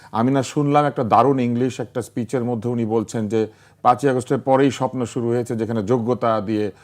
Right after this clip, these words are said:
উদ্যোক্তারা নির্বাচিত হবেন। অথচ যিনি এই বক্তৃতাটা দিলেন, দিয়ে দুনিয়া মাত করে ফেললেন, তিনি একটা তদবির করেছেন। একজনকে, আহ, চাকরিতে পদায়ন করার জন্য। এখন যোগ্যতা কোথায় থাকলো? তো এই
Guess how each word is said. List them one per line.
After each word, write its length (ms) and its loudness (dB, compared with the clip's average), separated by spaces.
উদ্যোক্তারা 520 -2
নির্বাচিত 340 -4
হবেন। 200 -4
অথচ 320 -2
যিনি 160 2
এই 160 4
বক্তৃতাটা 460 -2
দিলেন, 220 0
দিয়ে 220 6
দুনিয়া 300 2
মাত 200 0
করে 180 0
ফেললেন, 240 0
তিনি 140 0
একটা 140 -4
তদবির 400 2
করেছেন। 320 -6
একজনকে, 440 -2
আহ, 420 -10
চাকরিতে 380 -2
পদায়ন 360 0
করার 260 -6
জন্য। 200 -14
এখন 220 -4
যোগ্যতা 400 0
কোথায় 280 -4
থাকলো? 220 -10
তো 40 -8
এই 100 8